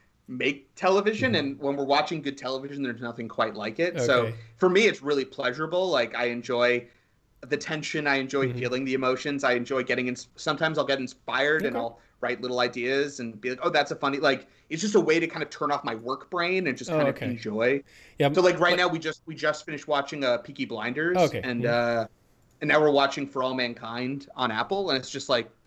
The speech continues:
Speaker 1: popcorn, good,
Speaker 2: Yeah, my
Speaker 1: enjoyable television.
Speaker 2: my girlfriend never can watch anything like that. She always, like, she, she, she can come down with, like, Friends, Big Bang
Speaker 1: Sure,
Speaker 2: Theory,
Speaker 1: sure.
Speaker 2: something like that, you know, something that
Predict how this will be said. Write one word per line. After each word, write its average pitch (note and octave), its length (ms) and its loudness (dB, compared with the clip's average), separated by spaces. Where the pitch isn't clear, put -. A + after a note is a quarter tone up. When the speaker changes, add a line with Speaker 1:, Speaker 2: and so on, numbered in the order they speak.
Speaker 1:
popcorn, D#3 800 -2
good, C#3 420 4
Speaker 2:
Yeah, A#2+ 180 2
my B2+ 160 6
Speaker 1:
enjoyable B2+ 300 2
television. G#2+ 380 -8
Speaker 2:
my D3 120 2
girlfriend G#3+ 300 4
never F#3+ 200 2
can F#3+ 160 0
watch F3+ 220 2
anything F#3+ 340 0
like F3+ 160 0
that. F#3 240 0
She D#3+ 140 2
always, D#3 280 4
like, C#3 240 -2
she, D3 320 0
she, D3 420 -2
she - 180 -6
can F#3+ 180 -2
come E3+ 200 2
down D3 180 4
with, A#2+ 100 -2
like, G#2 140 -6
Friends, C3 800 0
Big C3+ 220 2
Bang C#3+ 220 6
Speaker 1:
Sure, F3+ 160 6
Speaker 2:
Theory, C#3 420 2
Speaker 1:
sure. C3+ 260 -6
Speaker 2:
something D#3+ 380 4
like D3 180 6
that, B2 240 6
you C3+ 60 0
know, C#3 100 2
something D#3 280 0
that C3+ 260 -2